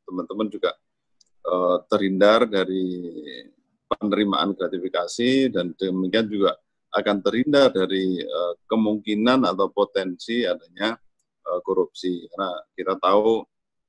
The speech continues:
memang ada gratifikasi yang boleh diterima, ada yang tidak boleh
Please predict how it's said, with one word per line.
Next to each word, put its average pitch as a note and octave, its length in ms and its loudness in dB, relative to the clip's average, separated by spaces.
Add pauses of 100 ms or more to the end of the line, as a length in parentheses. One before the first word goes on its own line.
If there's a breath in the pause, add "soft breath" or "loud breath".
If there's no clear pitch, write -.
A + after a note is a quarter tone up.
(560)
memang A2 320 0
ada G#2 320 0
gratifikasi F#2+ 800 -6
yang F2+ 80 -8 (240)
boleh G2+ 320 2
diterima, F#2 880 -6
ada F2+ 160 0
yang F2+ 240 -4 (480)
tidak F2 320 0
boleh G2+ 160 0